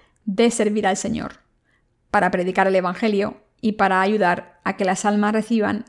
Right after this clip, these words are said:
la remisión de los pecados. Por tanto, ahora puedo vivir en abundancia sin tener hambre. Podemos estar llenos cuando hacemos la obra del Señor. Cuanto más trabajamos por el Señor,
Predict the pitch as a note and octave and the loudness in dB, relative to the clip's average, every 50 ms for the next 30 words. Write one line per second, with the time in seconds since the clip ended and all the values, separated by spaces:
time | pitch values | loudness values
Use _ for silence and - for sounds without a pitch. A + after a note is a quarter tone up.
0 | _ - G#3+ G#3 G3 G3 G3 F#3+ F#3+ - - F#3+ F#3+ F3+ F3 F#3+ - - - - | _ -4 0 0 0 0 0 -2 -2 -4 -4 -4 -2 -2 -2 -4 -4 -6 -8 -8
1 | - F3 - - - - - - _ _ _ _ _ _ _ _ _ _ _ _ | -8 -8 -8 -10 -12 -16 -18 -20 _ _ _ _ _ _ _ _ _ _ _ _
2 | _ _ _ _ _ _ _ _ - A3 G3+ G#3 A3 G#3+ G#3+ G#3 G#3+ A3 G#3 - | _ _ _ _ _ _ _ _ -2 -2 0 2 2 2 2 2 0 -2 -2 -4
3 | - - G3+ G3 G#3 G#3+ A#3 A#3+ C4 B3+ B3+ - - B3+ B3 A#3 B3+ B3 A#3+ G#3+ | -4 -4 0 2 4 4 4 4 4 2 0 0 0 2 4 4 4 2 2 2
4 | A3+ A3+ A3 - - _ - A3 G#3+ G#3+ G#3+ G#3+ G#3+ G#3 G#3 G#3 F#3+ F#3 F#3 - | 2 0 0 -2 -8 _ -4 -2 0 2 2 2 2 2 2 2 2 0 -2 -6
5 | - - - - - - - - - - C4 B3+ A#3+ A#3 G#3+ F#3 F3+ F3+ F#2 F#2 | -6 -4 -4 -4 -4 -6 -10 -6 -2 2 4 4 4 2 2 0 -2 -2 -2 -4
6 | - - - - - - _ _ _ _ _ _ _ _ _ _ _ _ _ _ | -4 -6 -8 -10 -12 -16 _ _ _ _ _ _ _ _ _ _ _ _ _ _
7 | _ _ _ _ _ _ _ _ _ _ _ _ _ _ _ _ _ _ _ _ | _ _ _ _ _ _ _ _ _ _ _ _ _ _ _ _ _ _ _ _
8 | _ _ - A#3 A#3 B3 C4+ C4+ C#4+ D4+ C#4 C#4 A#3 - A#3+ G#3 G3+ A#3 A#3+ A3 | _ _ 0 2 4 6 6 6 6 4 4 2 2 2 2 2 4 4 2 2
9 | G#3+ G#3+ - - - - G#3 G3 F#3+ - - A3 A3 A3+ A#3 A3+ A#3 G3+ F#3+ F#3+ | 2 0 -2 -4 -4 -2 -2 0 0 0 2 2 4 4 2 2 2 2 4 4
10 | F#3+ G3 F#3 F3+ F3+ F#3 F#3+ - F#3 F#3 F3+ - - - _ _ _ _ _ _ | 4 4 4 2 0 -2 -2 -4 -4 -6 -6 -6 -8 -12 _ _ _ _ _ _
11 | _ _ _ _ _ _ _ _ _ _ _ _ _ _ _ - - - G#3 G#3 | _ _ _ _ _ _ _ _ _ _ _ _ _ _ _ -4 0 2 2 4
12 | G3+ G3+ G#3 A3 A3 A3 - A3+ G3 G3 G3 - A#3+ A#3+ B3+ A#3+ - - - A3 | 4 4 4 4 2 2 2 2 2 2 4 4 2 2 2 0 -2 -4 -2 0
13 | G#3 A3 A3+ - B3+ A#3 A3 G#3+ A3 - | 2 2 2 2 2 2 2 2 0 -4